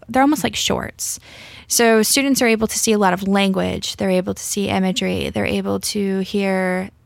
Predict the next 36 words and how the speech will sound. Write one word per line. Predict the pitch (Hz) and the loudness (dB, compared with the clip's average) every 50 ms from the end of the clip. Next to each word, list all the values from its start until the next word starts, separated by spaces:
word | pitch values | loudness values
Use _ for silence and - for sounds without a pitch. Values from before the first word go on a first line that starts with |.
| - | -12
a | - - 185 | -10 -8 -6
language | 190 196 196 196 202 208 208 196 185 185 - | -4 -2 0 2 2 2 0 0 -2 -4 -6
to | - - 202 | -8 -6 -6
them | 185 185 180 175 180 180 185 180 | -4 -4 -4 -4 -4 -6 -6 -6
that | 202 190 180 180 | -6 -6 -6 -6
is, | - - 208 202 196 196 202 - 208 202 - - - - | -6 -6 -6 -6 -6 -6 -6 -8 -8 -8 -8 -10 -10 -12
uh, | 220 220 226 233 - - - | -12 -10 -10 -12 -12 -12 -12
a | 220 | -6
first | - 226 214 202 - | -2 -2 -2 0 0
language, | 214 208 208 208 - 233 - - | -2 -2 -4 -4 -6 -8 -6 -2
a | 233 | -2
native | 220 220 214 220 226 214 - | 0 0 0 -2 -4 -6 -6
language. | 214 226 220 220 233 - 240 220 - - - - - - - - - - - - | -6 -6 -6 -6 -8 -10 -10 -10 -10 -10 -10 -12 -16 -20 -20 -20 -20 -20 -18 -6
So | - - 247 | -2 0 2
hearing | 233 240 262 262 269 277 277 262 233 | 4 4 4 4 4 2 2 2 4
that, | 240 226 220 220 220 214 220 - - | 4 4 4 4 2 0 -2 -2 -2
they're | 240 226 226 | -2 0 0
able | 226 226 226 240 233 | 0 0 -2 -2 -2
to | - - 226 | -2 0 0
incorporate | 208 - - 214 202 190 - 214 196 - - | 0 0 -2 -2 -2 -2 -2 -2 -2 -2 -4
that | - - - - | -4 -6 -4 -4
into | - - 208 196 - | -4 -4 -4 -4 -2
the | 214 220 | -2 0
work | 208 208 - - - | 0 0 -2 -4 -6
that | - 202 - | -8 -6 -6
they | - 220 | -6 -6
do. | - - 226 233 233 226 | -6 -6 -6 -4 -2 -2
And | 226 220 | -2 -2
oftentimes | - - 220 - 254 254 - 254 254 247 - | -2 -2 -4 -2 -2 -2 0 0 0 2 2
I | 220 | 0
would | 208 - | 0 0
see | - - 214 202 | 0 0 2 2
that | 202 190 180 180 | 4 2 2 2
in | 185 185 | 0 -2
their | 190 - - | -2 -2 -2
poetry. | - - 202 - - - - - - - - 247 233 | 0 0 2 2 0 0 -2 -2 -2 0 0 -2 -2